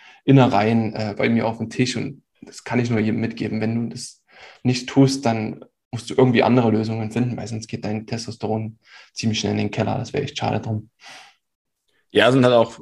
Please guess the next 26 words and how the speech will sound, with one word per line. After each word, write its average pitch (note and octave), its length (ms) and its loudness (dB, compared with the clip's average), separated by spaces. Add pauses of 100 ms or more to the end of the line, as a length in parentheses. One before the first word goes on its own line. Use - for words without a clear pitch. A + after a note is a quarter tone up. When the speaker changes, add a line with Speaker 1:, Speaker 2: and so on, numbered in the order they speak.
Speaker 2:
äh, A2+ 40 -2
relativ A2+ 480 2
viele A2+ 200 -4
Vorstufen A#2+ 520 0
beziehungsweise, G#2 920 0 (200)
ähm, G2 440 2
Mineralstoffe G2+ 560 2
mit G2+ 280 -2
drin, G#2 200 0
die G2 440 0 (800)
zur B2 160 4
Enzymfunktion A2+ 680 4
beitragen, G#2+ 640 4 (100)
ähm, G#2+ 180 0
die G#2+ 60 -6
für G#2+ 120 -2
die G#2 300 2
Testosteronproduktion G#2 1120 -2
wichtig A2 260 -4
sind. A#2 260 -4 (240)
Ähm, F#2+ 480 0 (120)
also F#2+ 160 0
allen G2+ 180 0
voran G2+ 520 0 (140)
Cholesterin G#2+ 500 0
erstmal. A2 480 -4